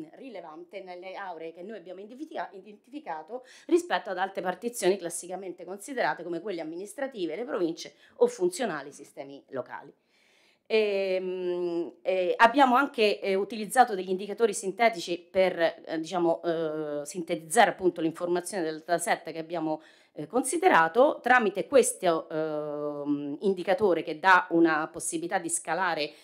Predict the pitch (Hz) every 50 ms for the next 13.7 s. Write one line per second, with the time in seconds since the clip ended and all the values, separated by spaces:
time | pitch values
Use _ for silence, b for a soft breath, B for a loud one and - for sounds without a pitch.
0 | B B B 208 185 185 175 165 175 185 175 170 190 196 202 233 220 185 170 165
1 | 165 170 175 170 320 349 392 415 415 - 175 160 165 180 226 285 294 B B B
2 | B B B B B - 214 202 196 - - 262 302 302 311 - 320 285 226 202
3 | 180 - 180 180 180 180 196 196 202 208 208 202 165 160 160 165 165 165 165 302
4 | 285 208 190 190 - 311 311 - - 208 175 226 262 - 262 254 269 262 269 262
5 | 233 233 214 214 214 220 247 269 262 220 196 196 196 190 196 220 262 269 - 254
6 | 262 254 254 220 196 - 202 190 190 - 175 185 180 180 160 - 170 151 - 170
7 | 156 151 147 - 135 127 135 131 135 135 - 208 185 175 156 160 160 b b b
8 | b b b - 175 - 226 220 226 214 190 180 - 165 165 - 202 180 - -
9 | 285 294 294 - 302 294 285 269 208 202 190 - - 180 240 - - - - 247
10 | 220 202 180 170 175 175 - - - - 208 220 208 - - 226 208 190 185 185
11 | 247 320 311 247 180 165 170 202 202 - 240 247 247 254 - - 233 214 214 208
12 | 196 202 - 240 233 220 220 220 208 185 180 170 175 165 156 _ _ 175 160 156
13 | 139 127 _ _ 123 123 _ _ 170 165 214 202 180 165